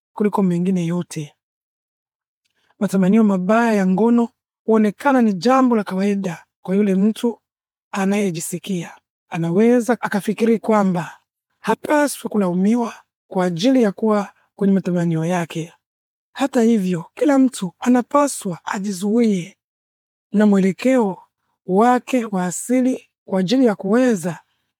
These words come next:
kufanya yaliyo sahihi. Mtu anaweza kuwa na mwelekeo wa asili wa kusema uongo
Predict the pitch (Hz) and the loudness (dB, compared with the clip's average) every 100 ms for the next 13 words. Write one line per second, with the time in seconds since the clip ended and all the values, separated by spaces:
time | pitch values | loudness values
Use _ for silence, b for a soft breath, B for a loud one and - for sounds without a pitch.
0 | _ - 180 233 214 180 190 185 - 170 | _ -12 -4 0 2 2 0 -2 -4 -8
1 | 147 170 165 - _ _ _ _ _ - | -6 -6 -8 -12 _ _ _ _ _ -10
2 | 339 320 311 226 202 214 254 208 196 226 | -4 -4 0 0 2 2 2 0 -2 0
3 | 240 262 - _ _ - 202 196 196 180 | 0 -2 -8 _ _ -2 2 4 2 2
4 | 262 269 240 196 180 - 247 233 190 - | 2 2 2 0 -4 -6 -4 -4 -4 -8
5 | _ _ _ _ _ - 190 196 - 254 | _ _ _ _ _ -6 -6 -4 -2 0
6 | 226 190 180 165 180 240 254 247 247 | 0 -2 -6 -2 2 4 4 2 0